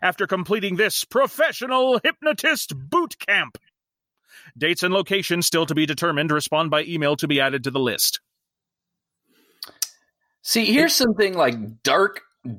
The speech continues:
Speaker 2: dark magics that you're advertising for on Craigslist. It's like,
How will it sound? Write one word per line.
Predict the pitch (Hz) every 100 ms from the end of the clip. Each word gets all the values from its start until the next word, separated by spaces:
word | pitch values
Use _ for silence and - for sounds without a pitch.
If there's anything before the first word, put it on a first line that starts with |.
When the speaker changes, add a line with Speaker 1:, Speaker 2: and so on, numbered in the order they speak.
| 101
Speaker 2:
dark | 147 226 302 240
magics | 240 247 247 139 104 - - - - -
that | 123 135
you're | 139
advertising | 131 160 160 156 156 143 135
for | 156 139
on | 123 117
Craigslist. | - 123 120 85 - - -
It's | 113 143
like, | 113